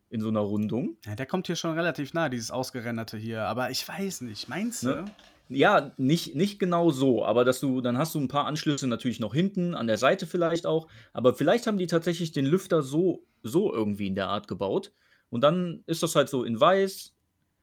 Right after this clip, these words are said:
Speaker 1: die, die, diese metallisch, also das Schwarze, was jetzt auf dem Dev-Kit ist, das ist dann in weiß und das Graue ist dann zum Beispiel in Schwarz gehalten
Speaker 2: Ja, wie am
Speaker 1: vielleicht.
Speaker 2: Controller, ja.
Speaker 1: Ne? Also könnte vielleicht gar nicht so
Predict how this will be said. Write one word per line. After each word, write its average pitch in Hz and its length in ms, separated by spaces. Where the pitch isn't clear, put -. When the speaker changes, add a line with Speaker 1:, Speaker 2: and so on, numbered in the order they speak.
Speaker 1:
die, 123 380
die, 120 380
diese 120 340
metallisch, 160 680
also 117 180
das 117 160
Schwarze, 165 400
was 143 160
jetzt 143 160
auf 135 140
dem 120 160
Dev-Kit 170 360
ist, 165 260
das 120 120
ist - 180
dann 113 120
in - 220
weiß 180 420
und 123 80
das 123 160
Graue 165 340
ist 165 160
dann 147 140
zum 139 140
Beispiel 135 240
in 120 80
Schwarz 120 420
gehalten 95 420
Speaker 2:
Ja, - 60
wie - 20
am 120 60
Speaker 1:
vielleicht. 135 240
Speaker 2:
Controller, 123 560
ja. 110 220
Speaker 1:
Ne? 117 300
Also 120 380
könnte 254 340
vielleicht 220 360
gar 190 120
nicht 175 160
so 180 640